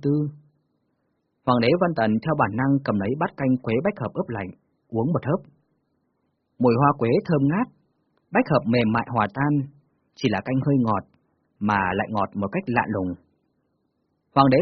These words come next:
Vân Tần bỗng nhiên ngẩng đầu. Trong cảm giác của hắn, vị ngọt quá đáng giữa môi và lưỡi của hắn đã nháy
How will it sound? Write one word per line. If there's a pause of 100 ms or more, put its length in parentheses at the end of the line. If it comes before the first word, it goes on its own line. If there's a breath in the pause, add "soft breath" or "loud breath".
Vân
Tần
bỗng
nhiên
ngẩng
đầu. (840)
Trong
cảm
giác
của
hắn, (720)
vị
ngọt
quá
đáng
giữa
môi
và
lưỡi
của
hắn (580)
đã (120)
nháy